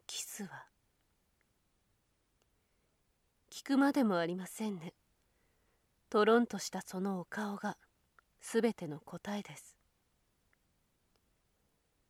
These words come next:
言葉攻めに戻ります。絶対、行くまでやめません。二回です。二回射精していただきます。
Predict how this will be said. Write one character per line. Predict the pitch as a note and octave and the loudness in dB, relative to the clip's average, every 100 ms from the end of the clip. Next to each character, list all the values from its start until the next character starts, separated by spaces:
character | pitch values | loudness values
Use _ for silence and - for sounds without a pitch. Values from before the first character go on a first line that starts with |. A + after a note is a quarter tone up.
| _ _ - | _ _ 0
言 | A#3 A#3+ | 6 6
葉 | A#3+ A#3+ | 6 6
攻 | A#3+ | 4
め | A#3 | 4
に | A3 | 4
戻 | G#3+ G#3+ G#3 | 2 0 0
り | G#3 | -2
ま | G3+ | -4
す。 | G3 - _ _ _ _ _ _ _ _ _ _ _ _ _ _ _ _ _ _ - | -8 -14 _ _ _ _ _ _ _ _ _ _ _ _ _ _ _ _ _ _ -14
絶 | F#3 G3 - _ | -2 -2 -2 _
対、 | - A3 G#3+ - _ _ _ _ _ _ _ - | -6 -4 -4 -8 _ _ _ _ _ _ _ -6
行 | G#3 | -4
く | - | 2
ま | A3+ A#3 | 2 2
で | G3 C#3+ | 0 -4
や | F3 | -4
め | F#3+ F#3+ | -2 -2
ま | G3+ | -4
せ | - - | -6 -10
ん。 | F#3 - _ _ _ _ _ _ _ _ _ _ _ _ _ _ _ _ - | -10 -14 _ _ _ _ _ _ _ _ _ _ _ _ _ _ _ _ -2
二 | A3 | -2
回 | - B3 A#3 | 2 2 2
で | F3 E3+ | 0 -10
す。 | - _ _ _ _ _ _ _ _ _ _ _ _ - | -16 _ _ _ _ _ _ _ _ _ _ _ _ -2
二 | G#3 A3 | 0 2
回 | - A#3+ A#3 | 0 0 0
射 | - G#3 | -2 -4
精 | - A3 A3+ | 0 0 2
し | - | -2
て | A3+ | -4
い | G#3 | -2
た | A3 | -4
だ | G#3 | -4
き | - G3+ | -4 -6
ま | G3 | -8
す。 | - | -8